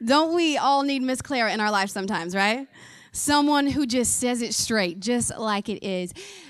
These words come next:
But I think we, we need to be honest with ourselves this morning. In this second week gathered together after being locked down in this country for a second time this year,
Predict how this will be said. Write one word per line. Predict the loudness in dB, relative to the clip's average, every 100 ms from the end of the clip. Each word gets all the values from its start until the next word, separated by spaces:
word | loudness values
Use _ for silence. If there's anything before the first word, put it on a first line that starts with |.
| -6
But | 0
I | 0
think | 0 -2 -2 -2
we, | -4 -4 -2
we | -2
need | 0
to |
be | -2
honest | -2 -4 -4
with | -4
ourselves | -4 -2 -2 -2
this | -2 -2
morning. | -4 -6 -10 -14 -20 -10
In | -2 0
this | 0
second | 2 0 0 -2
week | -2 -4
gathered | -2 -2 0 -2
together | -4 -2 -2 -2 -2 0
after | 0 0 -4
being | -2 -2 -2
locked | -2 -2 -2
down | -2 -2
in | -2
this | -2 -4
country | -4 -6 -4 -4
for | -2
a | -2
second | -2 -4 -6 -6
time | -4 -4
this | -4 -6 -8
year, | -8 -12